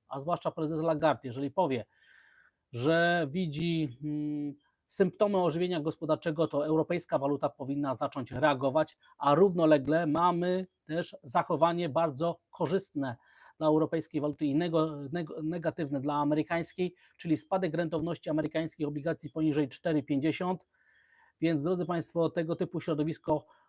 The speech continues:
mm, gdyby się pojawiły informacje o europejskiej gospodarce, że się ona, e, ożywia, jest dopiero w początkowym stadium ożywienia, powinno to doprowadzić do wzrostu wartości europejskiej waluty. Ja po cichu na to liczę, ale też przypomnę, że w lutym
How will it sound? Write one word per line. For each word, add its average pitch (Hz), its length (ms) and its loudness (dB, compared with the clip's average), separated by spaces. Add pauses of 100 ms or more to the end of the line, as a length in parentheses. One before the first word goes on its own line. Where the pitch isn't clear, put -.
(120)
mm, 143 1000 0
gdyby 165 300 2
się 175 120 0
pojawiły 160 420 2
informacje 156 560 -2
o 143 200 0
europejskiej 156 640 -2
gospodarce, 143 520 -4
że 127 100 -4
się 127 240 -4 (200)
ona, 143 340 -2 (340)
e, - 100 -4
ożywia, 170 400 2
jest 139 220 0
dopiero 151 260 -2
w - 60 -18
początkowym 156 500 -4
stadium 151 320 -2
ożywienia, 139 440 0
powinno 143 500 -6
to 139 100 -8
doprowadzić 127 460 -6
do 123 100 -12
wzrostu 139 360 -6
wartości 131 360 -6
europejskiej 131 480 -2
waluty. 151 260 0
Ja 151 100 6
po 151 140 -2
cichu 180 240 -10
na 156 120 0
to 160 100 -2
liczę, 170 360 2 (420)
ale 202 180 4
też 190 160 4
przypomnę, 190 380 0
że 165 140 4
w 156 40 2
lutym 165 400 2